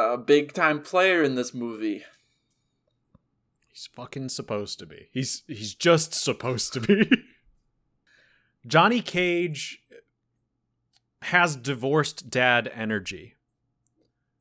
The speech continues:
Speaker 2: which only becomes true because in Mortal Kombat eleven, he is a divorced dad, which is the best way to play off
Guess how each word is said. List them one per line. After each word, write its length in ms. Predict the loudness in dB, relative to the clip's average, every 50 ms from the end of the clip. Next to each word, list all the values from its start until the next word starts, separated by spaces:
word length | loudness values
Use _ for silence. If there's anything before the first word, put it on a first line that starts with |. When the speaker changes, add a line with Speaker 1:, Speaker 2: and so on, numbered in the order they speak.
| _ _ _
Speaker 2:
which 540 | -4 0 0 0 0 -2 -6 -8 -8 -12 _ _ 0
only 280 | 2 4 4 4 4 2
becomes 500 | 0 0 -2 2 2 4 4 4 2 0
true 340 | -2 0 2 4 6 6 4
because 400 | 2 -2 0 2 2 2 2 0
in 120 | -2 -2
Mortal 240 | 0 0 0 0 0
Kombat 420 | 0 0 2 2 2 2 2 2
eleven, 420 | 2 2 2 0 0 0 0 -4 -4
he 200 | -4 -6 -8 -6 0
is 220 | 4 4 6 6
a 60 | 4 0
divorced 720 | 0 0 0 0 0 0 0 2 2 2 0 -2 -8 _ _ _ _
dad, 420 | 0 4 6 6 6 4 2 -4 -14 -20 _ _ _ -20 -20 _
which 220 | -4 -4 -2 0
is 140 | -2 -2 0
the 100 | 0 -2
best 420 | -2 0 4 4 4 4 4 2 0
way 200 | 2 2 2 2
to 80 | 0
play 280 | -2 0 2 2 4 4
off 360 | 4 4 2 2 -2 -4 _